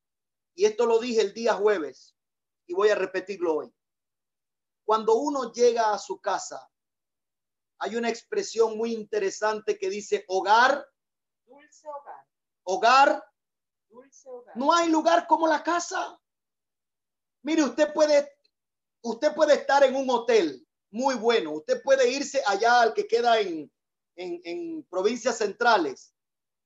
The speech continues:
Speaker 1: que es un millón de, de estrellas todo el día y toda la noche. Usted puede irse allá.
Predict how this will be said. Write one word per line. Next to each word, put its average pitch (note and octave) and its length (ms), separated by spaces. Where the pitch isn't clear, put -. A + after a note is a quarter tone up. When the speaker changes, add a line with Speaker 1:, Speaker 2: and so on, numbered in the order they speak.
Speaker 1:
que F#3 80
es G3 40
un A3+ 120
millón A#3 300
de, A3 160
de F#3+ 120
estrellas A3+ 540
todo A3+ 200
el G#3+ 100
día A#3 180
y A3+ 60
toda A#3 220
la F#3+ 80
noche. G#3 340
Usted G#3 200
puede B3 180
irse G#3+ 220
allá. A3+ 220